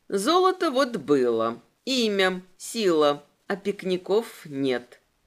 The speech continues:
И теперь её матушка злится, но вряд ли на того, кто убил Сауля. Мне жаль. Я осторожно погладила пряди. «Странное самоубийство.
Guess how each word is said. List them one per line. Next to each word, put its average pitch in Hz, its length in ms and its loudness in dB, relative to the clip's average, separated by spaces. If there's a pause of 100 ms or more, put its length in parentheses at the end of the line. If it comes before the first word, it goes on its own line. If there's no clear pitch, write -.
(280)
И 202 160 -4
теперь 277 380 2
её 254 340 4
матушка 262 560 -2
злится, 233 720 -8 (360)
но 269 220 0
вряд 285 380 0
ли 165 140 2
на 165 160 2
того, 170 360 4
кто 185 260 0
убил 180 340 2
Сауля. 185 640 -2 (440)
Мне 269 380 0
жаль. 175 440 -2 (480)
Я - 220 4
осторожно 240 580 2
погладила 190 680 4
пряди. 135 520 -2 (720)
«Странное 262 720 4
самоубийство. 151 1040 0